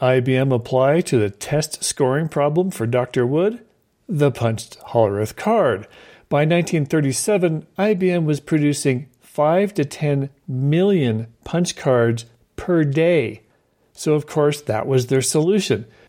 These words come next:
But it was ridiculous to think of putting a bunch of key punch machines in schools all over the country for kids to take tests on.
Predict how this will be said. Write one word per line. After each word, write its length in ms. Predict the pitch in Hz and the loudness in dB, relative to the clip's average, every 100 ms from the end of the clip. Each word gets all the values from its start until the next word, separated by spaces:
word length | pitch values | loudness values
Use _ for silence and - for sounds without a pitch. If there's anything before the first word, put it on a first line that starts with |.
| _ | _
But 100 | 143 | 0
it 80 | 143 | 2
was 160 | 135 123 | 2 0
ridiculous 720 | 127 117 151 151 135 110 101 | 0 0 0 0 2 0 0
to 120 | 135 | -4
think 240 | - 131 123 | -2 -4 -4
of 140 | 117 | -4
putting 260 | 127 113 139 | -2 0 0
a 60 | |
bunch 320 | 120 120 117 | 0 -2 0
of 160 | 139 - | -2 -4
key 240 | - 202 | -2 0
punch 340 | 196 123 107 - | 2 0 0 -4
machines 480 | 110 - 107 104 113 | -6 -4 -4 -2 -4
in 80 | |
schools 540 | 113 - 185 170 160 147 | -4 -4 0 0 0 0
all 180 | 135 143 | 2 0
over 160 | 147 | 0
the 80 | 170 | -4
country 400 | - 113 - 110 | -2 -4 -2 -4
for 160 | 113 127 | -4 -8
kids 380 | - 107 92 | -2 -4 -2
to 160 | - 127 | -4 -6
take 340 | - 98 95 | -4 -6 -6
tests 460 | - 190 185 - - | -4 0 2 2 0
on. 260 | 95 98 | 0 -2